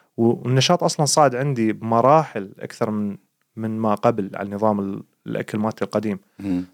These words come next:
Speaker 1: طبعًا، وأريد أوضح شغلة، نظام الأكل القديم مالتي ما كان سيء جدًا مقارنة بباقي الناس يعني.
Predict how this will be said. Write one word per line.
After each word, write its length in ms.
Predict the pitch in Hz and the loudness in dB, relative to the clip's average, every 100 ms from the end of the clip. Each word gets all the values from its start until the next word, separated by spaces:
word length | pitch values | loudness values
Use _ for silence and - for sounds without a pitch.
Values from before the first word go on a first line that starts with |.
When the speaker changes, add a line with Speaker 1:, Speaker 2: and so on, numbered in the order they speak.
| - | 0
Speaker 1:
طبعًا، 300 | 131 120 117 | 2 2 0
وأريد 260 | 117 117 | 0 4
أوضح 320 | 117 123 120 - | 6 4 2 -2
شغلة، 380 | 143 104 95 101 | 0 0 -2 -4
نظام 340 | 110 113 135 | 0 2 2
الأكل 260 | 135 135 127 | 2 -2 -4
القديم 360 | 117 120 135 | -2 0 2
مالتي 260 | 127 139 120 | 2 0 0
ما 80 | 127 | 0
كان 220 | 151 143 | 0 0
سيء 400 | - 135 120 113 | 2 4 4 2
جدًا 440 | 110 117 107 107 104 _ _ _ _ - | -4 -4 -2 -4 -4 _ _ _ _ -8
مقارنة 680 | 113 110 107 120 127 131 117 | -4 0 0 0 -2 -2 -2
بباقي 380 | 101 104 107 101 | -2 0 0 -2
الناس 360 | 107 117 - | -4 -2 -4
يعني. 160 | 95 - | -8 -14